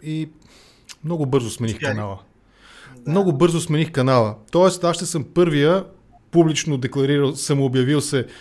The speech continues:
Speaker 1: филмов критик, който не е гледал филма, който критикува. <laughs> Но ти знам, че следиш. Започваме с войната на буквите. Там как стоят нещата? Тук можем да сме иронични спокойно, тъй като не говорим за реална физическа война.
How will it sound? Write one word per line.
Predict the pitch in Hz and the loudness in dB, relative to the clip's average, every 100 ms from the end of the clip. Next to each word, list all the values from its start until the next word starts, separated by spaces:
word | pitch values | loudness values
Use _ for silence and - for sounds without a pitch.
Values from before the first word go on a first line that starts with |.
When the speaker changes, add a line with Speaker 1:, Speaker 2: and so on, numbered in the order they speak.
| - | -20
Speaker 1:
филмов | - 147 147 - | -6 -2 -2 -2
критик, | 120 113 180 | -6 -6 0
който | 170 165 160 | 2 2 2
не | 156 | 0
е | 151 | 2
гледал | 151 147 | 2 0
филма, | 120 160 147 | -2 -2 -4
който | 131 139 127 | -2 -4 -4
критикува. | 120 - - 127 156 - - - _ _ | -10 -12 -4 -4 -4 -10 -20 -20 _ _
<laughs> | _ _ _ - 170 | _ _ _ -14 -4
Но | 156 151 | 0 2
ти | 190 | 2
знам, | 180 175 185 | 4 6 6
че | 175 | 4
следиш. | - 156 151 - - - - 151 | 2 2 2 2 -2 -10 -16 -14
Започваме | - 139 190 196 202 165 | -4 2 4 4 2 0
с | |
войната | 156 170 170 | 2 2 2
на | 147 | 0
буквите. | 131 131 113 113 | 0 -2 -6 -6
Там | - 175 175 | 0 0 2
как | 175 | 0
стоят | - 151 131 | 0 -4 -4
нещата? | - - 117 107 | -6 -4 -6 -2
Тук | 190 202 | -2 2
можем | 185 190 185 | 4 4 2
да | 147 | 0
сме | 165 | 0
иронични | 143 175 180 175 | 2 0 -2 -4
спокойно, | 135 120 170 185 | -6 2 2 2
тъй | 180 180 | 2 0
като | 175 170 | 0 -2
не | 143 | 0
говорим | 147 175 147 | 2 2 0
за | 147 | 0
реална | 147 156 147 | 0 0 -2
физическа | 135 131 131 - | -6 -12 -12 -12
война. | 120 127 120 | -10 -10 -12